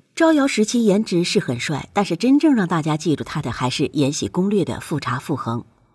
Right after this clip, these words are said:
当时他和吴谨言饰演的魏璎珞没有在一起，可是让粉丝哭了好一阵。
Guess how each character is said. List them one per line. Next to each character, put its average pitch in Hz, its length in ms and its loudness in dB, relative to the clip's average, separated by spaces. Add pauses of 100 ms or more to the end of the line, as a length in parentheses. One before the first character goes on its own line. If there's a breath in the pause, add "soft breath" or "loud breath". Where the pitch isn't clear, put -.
当 254 140 6
时 240 120 2
他 233 100 0
和 214 140 0
吴 208 120 2
谨 196 160 0
言 147 140 0
饰 - 160 -4
演 151 80 2
的 123 120 -2
魏 156 100 0
璎 147 180 0
珞 147 240 0
没 143 160 0
有 214 140 -2
在 143 160 -4
一 127 160 -2
起， - 260 -8 (300 soft breath)
可 - 180 -2
是 180 100 -2
让 170 160 0
粉 135 200 -2
丝 - 120 -6
哭 165 200 -4
了 139 60 -2
好 - 260 -10
一 107 60 -14
阵。 202 200 -2